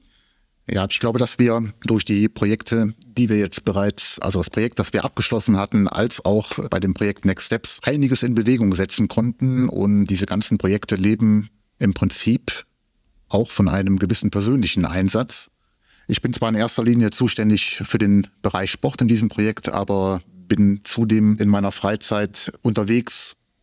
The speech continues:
Betriebe, Freunde, entfernte Bekannte zu identifizieren, die ebenfalls Interesse an diesem Projekt haben und die vielleicht als potenzielle Arbeitsgeber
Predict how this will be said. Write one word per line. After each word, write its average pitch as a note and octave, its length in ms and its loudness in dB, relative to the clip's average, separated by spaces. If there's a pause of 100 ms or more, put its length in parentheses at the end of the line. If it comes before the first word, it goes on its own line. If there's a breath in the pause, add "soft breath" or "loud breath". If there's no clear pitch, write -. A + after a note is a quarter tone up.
(120)
Betriebe, C3+ 640 0
Freunde, A#2+ 1000 0 (180)
entfernte A#2+ 380 -2
Bekannte A#2+ 640 -2 (340)
zu - 160 -2
identifizieren, G#2+ 840 2
die G2+ 400 2
ebenfalls G2+ 720 -2 (100)
Interesse A#2 460 -2
an G2 80 0
diesem G2 260 0
Projekt - 400 -2
haben A2 300 2
und G2+ 180 2
die G2 80 0
vielleicht F#2 300 -2
als - 140 -4
potenzielle F#2+ 440 0
Arbeitsgeber G2 840 0